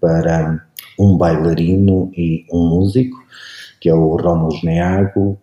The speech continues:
que é um bailarino aqui da, da nossa cidade, coreógrafo, bailarino, e o André Cardoso, que irá estar na guitarra e, ah, haverá com certeza um diálogo muito interessante entre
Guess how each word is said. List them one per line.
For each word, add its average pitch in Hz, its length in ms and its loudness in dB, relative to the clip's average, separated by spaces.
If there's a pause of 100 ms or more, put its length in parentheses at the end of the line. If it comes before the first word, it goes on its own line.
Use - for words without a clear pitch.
(100)
que 76 80 -6
é 73 40 -2
um 71 220 -6
bailarino 104 520 -6
aqui 147 280 -10
da, 135 340 -6
da 135 120 -8
nossa 139 280 -8
cidade, 104 520 -2
coreógrafo, 95 680 0
bailarino, 92 560 0 (380)
e 101 160 2
o 104 80 6
André 104 280 6
Cardoso, 101 580 4
que - 140 -2
irá 85 120 2
estar 87 480 0
na 90 160 2
guitarra 92 680 0 (160)
e, 85 480 -4 (220)
ah, - 800 -10
haverá 85 400 -4 (140)
com 90 100 -2
certeza 85 800 -2 (520)
um 87 100 2
diálogo 87 380 2
muito 101 260 6
interessante 87 640 -2
entre 82 640 -2